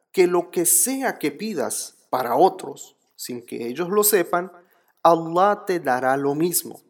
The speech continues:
Por lo tanto, haz buenos dua para otras personas,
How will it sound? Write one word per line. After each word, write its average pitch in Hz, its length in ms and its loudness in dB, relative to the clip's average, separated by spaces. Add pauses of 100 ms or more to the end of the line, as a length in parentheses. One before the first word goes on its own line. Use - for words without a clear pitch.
(760)
Por 107 200 -12
lo 113 180 -4
tanto, 196 600 2 (400)
haz 208 340 4
buenos 240 500 0
dua 160 640 2 (400)
para 113 260 0
otras 131 360 -2
personas, - 760 -4